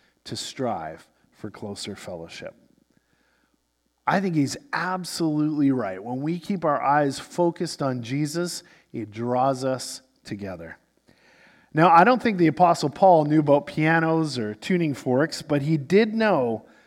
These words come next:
that in order for a church made up of a whole bunch of people with wildly different upbringings, maybe different, uh, they were born in different places, jamming them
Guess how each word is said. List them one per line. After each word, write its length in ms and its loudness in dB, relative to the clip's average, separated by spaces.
that 200 4
in 140 2
order 540 2
for 320 2
a 80 2
church 540 -6
made 260 2
up 180 0
of 120 -2
a 80 -8
whole 420 -4
bunch 380 -6
of 140 -4
people 400 -2
with 240 -2
wildly 760 0
different 460 -2
upbringings, 840 -4
maybe 340 2
different, 720 0
uh, 320 0
they 100 4
were 120 6
born 400 -2
in 100 -2
different 320 -4
places, 540 -6
jamming 560 -4
them 140 -2